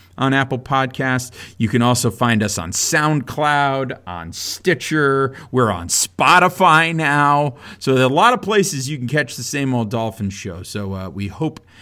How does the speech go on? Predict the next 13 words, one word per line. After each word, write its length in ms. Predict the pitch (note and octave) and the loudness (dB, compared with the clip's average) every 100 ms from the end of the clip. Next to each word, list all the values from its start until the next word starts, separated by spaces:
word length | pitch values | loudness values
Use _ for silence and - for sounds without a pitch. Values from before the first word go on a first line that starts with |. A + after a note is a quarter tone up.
| - - | -20 -4
that 220 | B2 A2+ | -4 -2
you 180 | A#2 C3 | 0 0
will 200 | A#2+ A2+ | 0 -2
do 280 | G2+ A2 F2 | -2 -6 -6
this. 280 | E2+ - | -12 -12
Brain, 460 | G2 A2+ E3+ F3+ F#3+ | -6 0 2 2 0
any 280 | - G3+ B3 | 0 0 2
last 460 | G#3+ G3 F#3+ - | 4 4 2 -2
parting 480 | - F#3 G3 F3+ E3 | 0 2 2 0 0
words 340 | E3+ E3+ E3 - | 2 2 0 -2
for 160 | E3 | -2
the 100 | C#3+ | -2
people 640 | C3 F3 C#3+ A2+ G#2 G#2 | -2 -4 -4 -4 -6 -6